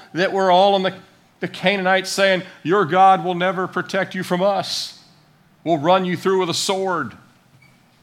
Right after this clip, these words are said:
It's kinda scary. You're just a little family from Ur of the Chaldeans, and you move to a different place, and you've got empires there, and you move there, and you say,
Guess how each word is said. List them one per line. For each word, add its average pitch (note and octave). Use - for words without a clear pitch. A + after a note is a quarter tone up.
It's -
kinda D#4
scary. E3
You're C#3
just C#3+
a F3
little D#3
family D3
from B2
Ur C3
of B2+
the A#2+
Chaldeans, B2+
and A#2
you A2+
move C#3
to C3
a A#2
different C3
place, C#3+
and A#2+
you've A2
got A#2+
empires C#3
there, C#3+
and A#2
you A2+
move C3
there, C#3
and A#2
you A#2+
say, A2+